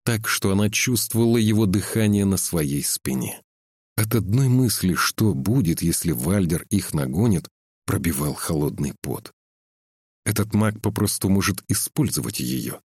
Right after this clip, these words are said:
сделать своей безвольной игрушкой. Он явно обладает чудовищной силой и будет шантажировать тем, что знает про ее отца, а сам... Ясмин негодующе сжалась.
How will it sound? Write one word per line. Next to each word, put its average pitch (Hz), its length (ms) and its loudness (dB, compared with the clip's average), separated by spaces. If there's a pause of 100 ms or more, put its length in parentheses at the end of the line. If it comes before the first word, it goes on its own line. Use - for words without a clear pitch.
(280)
сделать 98 440 2
своей 101 360 2
безвольной 101 880 0
игрушкой. 101 760 -2 (580)
Он 120 140 2
явно 98 520 2
обладает 82 560 0
чудовищной - 800 0
силой - 480 -6 (420)
и 123 80 2
будет 104 340 2
шантажировать 127 800 0 (100)
тем, 107 260 2
что - 260 0
знает 98 560 0
про 107 160 0
ее 90 340 4
отца, 107 460 -2 (240)
а 101 160 -4
сам... 131 520 0 (600)
Ясмин 95 520 2
негодующе 87 600 2
сжалась. 73 720 -4